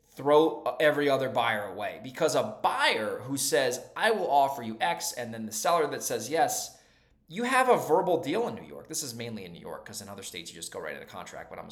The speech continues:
talking about New York specifically. You should not be obligated to sell that buyer that property, even if you told them you would,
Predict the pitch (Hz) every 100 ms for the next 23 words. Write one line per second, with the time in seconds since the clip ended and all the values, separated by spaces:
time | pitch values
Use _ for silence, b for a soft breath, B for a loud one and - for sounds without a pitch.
0 | - - 104 92 90 90 92 90 - 127
1 | 151 107 113 104 B B B B B B
2 | - 147 269 - - 143 127 139 160 185
3 | 180 - 131 147 160 165 156 110 - 135
4 | 135 135 117 123 127 113 101 110 117 151
5 | 160 - 170 214 214 196 170 - 151 160
6 | 160 151 127 110 107 143 302